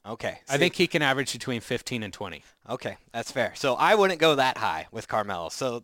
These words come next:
Speaker 1: the, the immediate answer to the question is, can we expect this going forward? To me, it's no.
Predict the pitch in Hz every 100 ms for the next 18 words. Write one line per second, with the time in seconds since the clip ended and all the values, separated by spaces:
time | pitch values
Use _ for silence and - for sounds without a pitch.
0 | - 123 135 143 175 214 190 - 147 147
1 | 143 139 - 131 - 131 - 127 113 -
2 | 143 135 - - 123 127 - 120 110 107
3 | 120 113 104 - _ - 135 151 160 151
4 | - _ _ 131 - 123 104 -